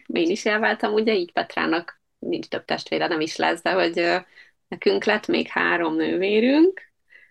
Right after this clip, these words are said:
és van egy öcsénk, vagy veled talán egy idős, nem tudom, őt még sose láttuk, de hogy így a szüleink új kapcsolataiból, házasságaiból, nekünk van így összesen négy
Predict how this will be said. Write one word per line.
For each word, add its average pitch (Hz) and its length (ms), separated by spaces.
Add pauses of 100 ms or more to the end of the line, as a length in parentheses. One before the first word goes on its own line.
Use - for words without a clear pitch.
(140)
és - 180
van 277 160
egy - 240 (200)
öcsénk, 202 880
vagy 175 220
veled 202 280
talán 175 340
egy - 200
idős, 220 340
nem - 220
tudom, 254 380
őt 220 200
még 240 140
sose - 340
láttuk, - 600
de 208 100
hogy 196 200
így 202 140
a 208 40
szüleink 175 640
új 180 240
kapcsolataiból, 165 840
házasságaiból, 180 1080 (360)
nekünk 214 320
van 254 140
így 170 120
összesen 175 460
négy 156 440